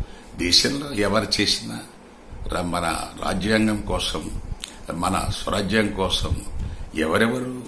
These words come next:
దీని ఆ రోజులలో చేశారో అందరికీ సముచితమైన స్థానం ఇవ్వండి. అంతేగాని ఒక, ఒక పర్టికులర్ వ్యక్తిని మనం ఆయనకు ఉపతనాన్ని ఇచ్చి ఇతరులు ఎవరికి ఇవ్వకూడదు అన్న భావన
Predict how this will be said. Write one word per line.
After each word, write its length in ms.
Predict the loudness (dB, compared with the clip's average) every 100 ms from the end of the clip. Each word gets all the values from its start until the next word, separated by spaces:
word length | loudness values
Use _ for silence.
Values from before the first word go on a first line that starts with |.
| -2
దీని 540 | 2 4 4 2 2
ఆ 60 | 2
రోజులలో 480 | 2 2 2 0 0 0
చేశారో 540 | 0 0 -2 -4 -4 0
అందరికీ 440 | 0 0 -2 -2
సముచితమైన 720 | -2 0 -2 -4 -2 0 0
స్థానం 460 | -2 4 4 4 -4
ఇవ్వండి. 460 | -4 -8 -8 -10 -10 -8 -4 -4 -2 0
అంతేగాని 640 | 4 6 8 6 4 0
ఒక, 360 | -2 2 2 2 -4 -4 -4 -4
ఒక 460 | 0 2 2 0 -4 -6 -10 -8 -6 -2
పర్టికులర్ 400 | -4 0 2 4
వ్యక్తిని 680 | 2 -2 0 2 4 4 2 -8 -14 -16 -16 -8
మనం 420 | 0 4 4 2 0
ఆయనకు 360 | 2 2 0 -2
ఉపతనాన్ని 680 | -4 -2 0 2 2 2 0
ఇచ్చి 220 | -2 -2
ఇతరులు 360 | -2 0 0 2
ఎవరికి 340 | 0 -2 -2
ఇవ్వకూడదు 600 | -6 -6 -4 -6 -6 -12 -10
అన్న 280 | -6 -4 -4 -8 -12 -12 -12 -10
భావన 680 | -2 6 10 10 8 4